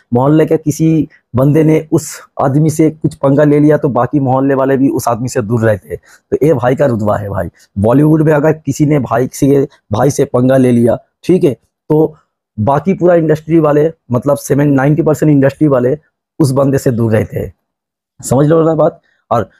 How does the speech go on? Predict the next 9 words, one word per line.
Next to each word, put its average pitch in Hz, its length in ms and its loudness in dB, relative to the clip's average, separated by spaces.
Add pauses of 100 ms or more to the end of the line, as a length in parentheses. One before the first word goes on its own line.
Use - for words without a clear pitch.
(120)
जिस, 117 300 0
जिसने 165 340 0
भी 170 100 0
भाई 143 200 0
से 160 100 -2
पंगा 139 300 0
लिया 156 200 2
ना, 175 220 0 (720)
वो, 151 220 -2